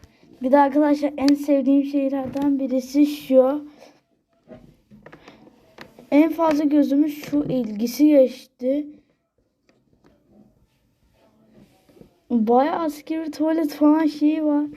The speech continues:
Ve burada Happy Birthday yazıyor. Yani iyi ki doğdun yazıyor.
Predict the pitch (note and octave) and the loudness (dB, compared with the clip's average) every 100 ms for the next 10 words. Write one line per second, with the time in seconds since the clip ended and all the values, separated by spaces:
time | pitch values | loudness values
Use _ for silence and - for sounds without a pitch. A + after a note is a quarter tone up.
0 | - _ _ _ A#3 B3 C#4+ C4 C4 B3+ | -20 _ _ _ 0 6 6 4 0 0
1 | C#4 C#4+ C#4 C#4 - _ _ _ _ _ | 0 0 -2 -4 -10 _ _ _ _ _
2 | _ _ _ _ _ _ _ _ _ _ | _ _ _ _ _ _ _ _ _ _
3 | _ _ _ _ _ _ G#3 - B3 C#4 | _ _ _ _ _ _ _ 2 4 4
4 | C4 C4+ C#4 C#4+ D#4 D4 B3+ G#3+ A#3 A#3+ | 6 6 6 0 -4 -2 -2 -6 -8 -6
5 | A#3+ A#3+ A#3+ A#3+ A3 A3+ A#3 A3+ G#3+ C4 | -6 -8 -8 -10 -12 -8 -6 -6 -2 0
6 | B3+ G#3 G#3 G#3 A#3 | -2 -4 -10 -12 -14